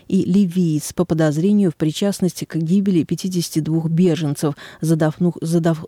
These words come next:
задохнувшихся выхлопным газом мотора лодки. Их тела были обнаружены двадцать шестого августа при проведении спасательной операции у берегов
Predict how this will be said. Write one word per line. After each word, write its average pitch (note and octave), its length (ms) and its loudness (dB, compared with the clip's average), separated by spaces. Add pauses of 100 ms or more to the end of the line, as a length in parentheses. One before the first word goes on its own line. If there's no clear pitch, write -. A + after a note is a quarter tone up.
задохнувшихся F3 960 -2
выхлопным E3 640 0 (260)
газом F3 460 0
мотора D#3+ 500 0
лодки. F3 460 0
Их D#3 260 -4
тела F#3+ 280 0
были F#3+ 180 0
обнаружены D#3+ 720 0 (260)
двадцать E3+ 460 0
шестого D#3+ 520 -2
августа G#3 520 -2
при E3 160 0
проведении E3+ 680 2
спасательной E3+ 680 -2
операции D#3+ 600 -2
у D#3 120 0
берегов D#3 460 0